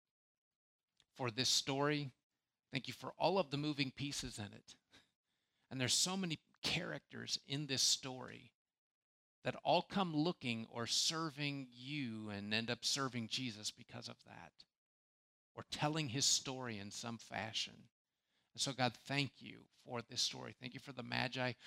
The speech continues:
who were outsiders as far as, uh, as Israel was concerned. And yet you called them, you included them into this story, and they began looking for him before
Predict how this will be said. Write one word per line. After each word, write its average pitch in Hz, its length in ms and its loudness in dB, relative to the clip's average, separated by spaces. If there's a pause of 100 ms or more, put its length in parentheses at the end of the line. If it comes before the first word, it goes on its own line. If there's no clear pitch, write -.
(180)
who 143 80 -4
were 131 180 4
outsiders 127 760 4
as 127 120 0
far 127 320 -2
as, 123 200 -2 (380)
uh, 123 160 0
as 113 200 0
Israel 110 420 0
was - 120 -10
concerned. 131 580 -6 (960)
And 104 140 -6
yet 127 180 -4
you 127 120 -6 (200)
called 156 440 -4
them, 120 120 -2
you 117 140 -2
included 170 540 -2
them 135 180 -2
into 120 200 -4
this 101 180 -4
story, - 640 -2 (420)
and - 80 -4
they 131 80 6
began 143 380 4
looking 147 260 2
for - 160 -6
him 120 200 2
before 113 340 -4